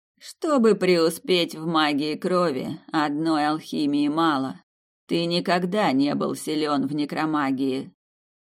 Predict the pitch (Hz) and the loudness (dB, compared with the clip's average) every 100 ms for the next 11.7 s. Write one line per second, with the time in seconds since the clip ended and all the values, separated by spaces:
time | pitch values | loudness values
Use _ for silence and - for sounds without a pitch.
0 | - 156 156 151 139 156 139 147 139 139 | -8 -4 -2 -2 -2 -4 -2 0 2 0
1 | 143 147 151 151 - _ - 160 147 139 | 0 -2 -4 -10 -18 _ -8 -6 -6 -4
2 | 139 127 123 - - 127 135 127 _ _ | -2 -2 -4 -12 -10 -8 -6 -10 _ _
3 | _ _ _ 170 170 160 135 135 131 131 | _ _ _ -4 -4 -4 0 2 2 -2
4 | 135 135 147 139 131 131 156 143 - - | -4 -2 0 2 2 0 -4 -6 -12 -20
5 | - 156 147 - 131 120 - 143 139 147 | -8 -6 -6 -6 -6 -6 -6 -8 -4 -4
6 | 127 131 135 131 135 135 139 - 143 - | -2 -4 -4 -8 -6 -6 -8 -8 -10 -10
7 | - 143 139 135 170 - 135 131 - 139 | -6 -2 -2 -4 -10 -6 -8 -8 -10 -8
8 | 143 135 - 113 - - _ _ _ _ | -6 -6 -8 -10 -12 -14 _ _ _ _
9 | _ _ - 262 285 262 269 320 320 262 | _ _ 2 6 6 6 4 2 0 0
10 | 247 254 262 - 262 - 202 180 180 180 | 2 0 -2 -6 -6 0 2 4 4 2
11 | 165 - - 139 127 123 185 | 0 -4 -2 0 0 -4 -8